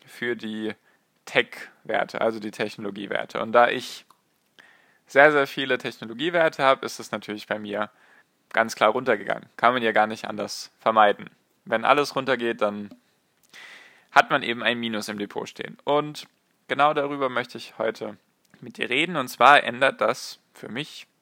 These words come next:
rein gar nichts. Kann man jetzt so stehen lassen, nur ich möchte es hier erklären. Und zwar, viele verfallen dann bei solchen Sachen in Panik,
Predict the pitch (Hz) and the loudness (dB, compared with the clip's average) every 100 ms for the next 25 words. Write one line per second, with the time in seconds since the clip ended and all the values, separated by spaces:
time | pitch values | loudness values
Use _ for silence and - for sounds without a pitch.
0 | _ - 110 107 107 - - - - - | _ -4 -2 -4 -2 -4 -4 -20 -20 -20
1 | _ _ - - _ _ _ - 139 139 | _ _ -20 -20 _ _ _ -4 0 2
2 | 139 107 - - - 113 - 131 190 220 | 2 -2 -10 -18 -16 -14 -6 -4 -2 -4
3 | - 170 117 - 120 - - - - 117 | -4 -8 -8 -6 -8 -8 -10 -10 2 4
4 | 147 208 - - - - 131 - 127 147 | 4 2 -16 -20 -10 -8 -4 4 8 8
5 | 214 _ _ - _ - - _ _ _ | 6 _ _ -20 _ -20 -20 _ _ _
6 | _ 127 - 175 190 143 - 139 143 135 | _ -12 -2 0 0 0 6 6 6 2
7 | 127 120 - 113 107 113 - 113 104 - | 0 -12 -8 -4 2 0 0 0 0 -2
8 | 101 98 - - - - | -10 -6 -6 -6 -8 -20